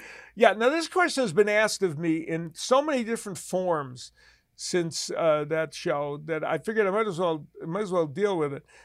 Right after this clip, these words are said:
Uh, so yeah, on that, I mean, it was a very unconventional show. <laughs> Uh, and, uh,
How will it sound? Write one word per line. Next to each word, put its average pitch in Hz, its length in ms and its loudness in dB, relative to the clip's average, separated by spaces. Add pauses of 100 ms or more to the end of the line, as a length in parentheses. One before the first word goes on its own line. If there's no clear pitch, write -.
(180)
Uh, 175 320 6
so - 200 0
yeah, 226 280 6
on 269 260 4
that, 220 200 2
I 220 40 2
mean, 247 180 -2
it 277 100 4
was 247 300 0 (100)
a 220 180 4
very 233 460 2
unconventional 185 1080 -2 (180)
show. 147 460 2 (240)
<laughs> - 240 -18
Uh, 160 360 8 (420)
and, 175 520 0 (280)
uh, 165 360 4